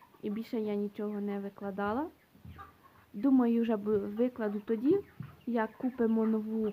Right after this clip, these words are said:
партію курчат.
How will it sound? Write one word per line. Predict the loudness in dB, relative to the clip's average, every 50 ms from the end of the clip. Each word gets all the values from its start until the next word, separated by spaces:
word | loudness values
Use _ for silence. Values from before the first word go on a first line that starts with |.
| -4 -4
партію | 0 2 2 2 0 -2 -10 -10 -8 -6 -6 -8 -10 -12 _ -20 -20 -20 -20 -20 -20 -20 -20 -20 -20 -20 -20 -20 -20 -20 -20 -20 -20 -18 -6
курчат. | -6 -4 -4 -4 -6 -6 -6 -6 -6 -8